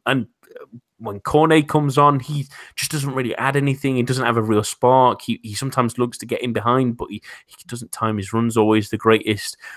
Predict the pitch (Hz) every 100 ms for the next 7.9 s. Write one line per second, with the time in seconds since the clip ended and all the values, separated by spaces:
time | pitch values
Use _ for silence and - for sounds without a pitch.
0 | - 127 123 113 104 - 107 127 - 139
1 | 135 127 127 123 123 - - 120 117 113
2 | 104 113 113 95 95 101 - 120 - 110
3 | - - 101 113 113 - 110 110 - 131
4 | 127 123 120 _ - - 113 107 - 110
5 | 110 95 95 95 - 110 - 104 101 101
6 | 98 98 - _ _ - 107 107 101 98
7 | 107 113 - 131 117 - - 131